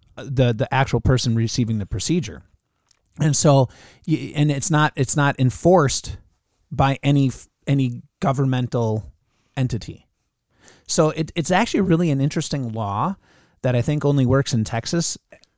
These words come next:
right yet, <laughs> but, but it, it's being challenged by many, many people, um, and they're trying to, and they're trying to challenge it by boycotting. Um, so, so they're, they are trying to challenge it not only in the courts, and it hasn't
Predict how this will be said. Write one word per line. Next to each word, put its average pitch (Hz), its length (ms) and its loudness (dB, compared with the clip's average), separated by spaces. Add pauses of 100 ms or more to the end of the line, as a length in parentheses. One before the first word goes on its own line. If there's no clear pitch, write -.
right 127 260 0
yet, 120 360 -4 (520)
<laughs> - 540 0
but, 135 300 2
but 143 220 2
it, 131 160 0 (100)
it's 127 220 -4
being 156 220 0
challenged 143 560 -2
by 120 160 0
many, 143 320 2
many 151 240 2
people, 107 540 -6 (420)
um, 110 480 -2 (120)
and 127 220 -2
they're 127 80 0
trying 151 240 0
to, 135 100 0 (140)
and 139 140 0
they're 143 100 2
trying 180 260 0
to 185 60 -4
challenge 165 400 0
it 127 100 -4
by 117 140 -2
boycotting. 113 760 -2 (360)
Um, 107 360 -4
so, 147 260 -2
so 135 200 -2
they're, 120 320 -2
they 127 200 0
are 170 160 4
trying 170 200 0
to 139 60 -4
challenge 135 400 2
it 123 180 0
not 123 240 0
only 127 160 2
in 113 80 2
the 107 80 -2
courts, 139 440 0
and 117 140 -2
it 110 60 -4
hasn't 131 340 -2